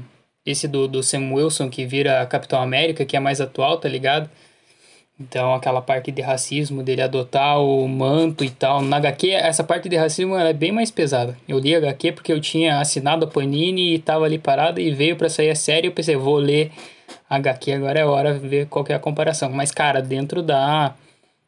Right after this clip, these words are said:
da H Q, a parada de racismo é bem mais pesada. Heróis que, que são negros e os ca-, o cara tá salvando o, tipo, os caras foram assaltar a,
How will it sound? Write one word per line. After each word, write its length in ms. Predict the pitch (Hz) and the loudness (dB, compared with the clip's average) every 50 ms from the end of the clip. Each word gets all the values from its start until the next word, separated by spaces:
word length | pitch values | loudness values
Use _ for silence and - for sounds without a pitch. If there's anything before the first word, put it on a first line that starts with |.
| _ _ _ - | _ _ _ -10
da 160 | 139 131 127 | -6 -4 -4
H 180 | 127 131 135 127 | -2 -2 -4 -6
Q, 240 | 127 - 135 131 131 | -6 -4 -6 -4 -4
a 40 | 131 | -2
parada 300 | - 139 131 131 131 135 | -2 -2 -2 -2 -2 -2
de 100 | 135 135 | -4 -4
racismo 360 | 135 127 127 - 135 131 135 | -2 -2 -4 -4 -6 -6 -8
é 60 | 139 | -6
bem 280 | 135 127 131 139 160 165 | -2 0 2 2 2 2
mais 140 | 151 135 | 2 0
pesada. 500 | - - 131 127 127 127 131 139 147 139 | 0 -2 -2 0 0 2 2 2 2 2
Heróis 540 | 143 135 131 131 127 131 139 151 151 151 - | 2 2 2 2 2 2 2 2 2 0 -4
que, 320 | - - 151 135 131 127 123 - - - _ | -6 -4 -4 -2 -2 -4 -8 -12 -20 -20 _
que 80 | - 147 | -6 -2
são 240 | 143 - 156 143 139 | 0 0 2 2 0
negros 540 | 135 131 131 139 160 165 160 151 151 - 151 | 0 0 2 2 2 2 2 0 0 0 0
e 20 | |
os 100 | 147 - | -2 -2
ca-, 200 | - - 156 165 | -2 -4 -4 -2
o 20 | |
cara 220 | 156 - 170 180 175 | 0 0 0 0 2
tá 280 | - 190 185 185 160 - - - - _ | 2 2 2 0 0 -4 -10 -20 -20 _
salvando 960 | - - - 185 170 170 156 143 135 135 143 160 196 220 247 269 262 254 262 | -4 0 2 2 4 4 2 2 2 2 2 4 4 4 4 4 4 4 4
o, 680 | 254 240 202 202 196 180 180 180 175 175 175 165 160 156 | 4 4 4 4 2 4 4 4 2 2 2 0 0 -2
tipo, 240 | 151 - - 160 156 | -4 -6 -2 -2 0
os 100 | 143 - | 0 2
caras 220 | - 170 175 170 | 0 0 0 2
foram 140 | - 190 196 | 0 0 2
assaltar 500 | 190 - 190 175 160 156 - - 165 180 | 2 2 2 2 2 2 2 0 2 2
a, 240 | 190 196 185 160 | 4 4 4 4